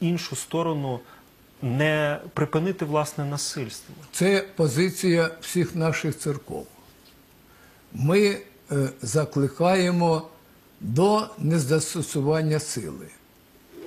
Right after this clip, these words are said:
Speaker 2: Ми духом сильні, але ми хочемо миру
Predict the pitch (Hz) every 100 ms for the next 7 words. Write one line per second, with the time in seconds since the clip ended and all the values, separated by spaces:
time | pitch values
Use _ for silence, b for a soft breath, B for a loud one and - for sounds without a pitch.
0 | - - - - 139 185 160 196 233 -
1 | 196 170 - 240 403 302 120 90 85 -
2 | - - - - - _ _ - _ _
3 | _ _ _ _ _ _ _ _ _ _
4 | _ _ _ - 165 175 175 202 - 185
5 | 185 - 185 160 147 147 214 170 113